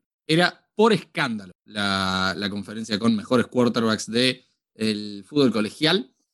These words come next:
eh, aún superando a, a la S E C o cualquier otra que quieran ponerla enfrente. Ya me parece que sin ellos dos se abre un poquito más el debate, pero aún así me parece que si la A C C no es la primera, entra segunda.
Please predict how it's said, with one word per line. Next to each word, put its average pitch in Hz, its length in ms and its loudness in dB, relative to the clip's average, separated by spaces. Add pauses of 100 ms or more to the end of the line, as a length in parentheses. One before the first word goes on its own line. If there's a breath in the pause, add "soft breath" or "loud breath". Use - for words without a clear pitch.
(140)
eh, 98 400 0
aún 131 200 6
superando 101 400 -4
a, 92 300 -2
a 104 60 0
la 101 160 0
S 107 180 -2
E 101 60 -8
C 147 260 4
o 107 100 2
cualquier 98 300 -4
otra 107 220 -2
que 101 80 -2
quieran 110 240 0
ponerla 110 320 -2
enfrente. 180 560 0 (280)
Ya 170 140 -2
me 180 140 -4
parece 156 320 -2
que 175 240 -2
sin 185 440 -2
ellos 175 300 0
dos 180 460 -2
se - 320 -6
abre 151 220 0
un 139 100 0
poquito 135 280 -4
más 147 200 -2
el 151 80 -6
debate, 180 520 -2 (300)
pero 120 880 -2
aún 147 240 0
así 139 320 0
me 117 120 -2
parece 110 340 -10
que 101 80 -16
si - 160 -20
la 107 100 -6
A 117 160 6
C 110 160 0
C 127 300 4
no 117 240 2
es 123 100 0
la 120 160 0
primera, 139 560 0 (300)
entra 160 360 2
segunda. 160 680 0